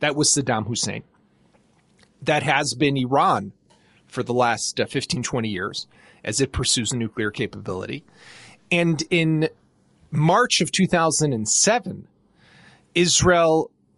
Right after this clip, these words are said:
basically fell into its lap to an extent. There were some signs and some suspicion that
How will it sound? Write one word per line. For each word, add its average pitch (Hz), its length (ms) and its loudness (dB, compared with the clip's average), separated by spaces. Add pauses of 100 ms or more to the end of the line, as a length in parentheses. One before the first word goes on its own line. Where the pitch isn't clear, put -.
(220)
basically 196 260 2
fell 180 240 2
into 151 220 0
its - 200 -2
lap 156 380 2
to - 180 -6
an 113 60 -4
extent. 156 340 -2
There 339 80 4
were 302 100 4
some 180 500 2 (240)
signs 147 720 0
and 123 100 -4
some 131 560 0 (160)
suspicion 127 880 0
that 120 200 -2